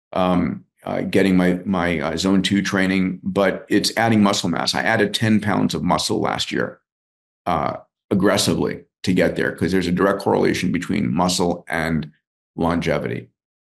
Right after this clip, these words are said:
Um, and there are things you can do to maintain and grow your muscle mass.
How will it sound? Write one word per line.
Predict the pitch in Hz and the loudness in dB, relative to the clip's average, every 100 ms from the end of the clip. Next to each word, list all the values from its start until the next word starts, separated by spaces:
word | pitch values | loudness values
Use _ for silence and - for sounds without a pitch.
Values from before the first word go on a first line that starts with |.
| _ _ _ | _ _ _
Um, | 90 87 87 85 - | 0 0 -2 -4 -2
and | 98 92 92 | 0 2 4
there | 98 95 | 4 2
are | 104 | 2
things | 117 120 120 | 4 4 6
you | |
can | 131 131 | 6 6
do | 143 117 | 8 6
to | 95 | 6
maintain | 98 95 110 101 101 | 4 4 4 4 2
and | 101 101 | 2 0
grow | 101 95 | 2 2
your | 101 | 4
muscle | 120 123 85 | 2 2 0
mass. | 69 50 - | -2 -4 -6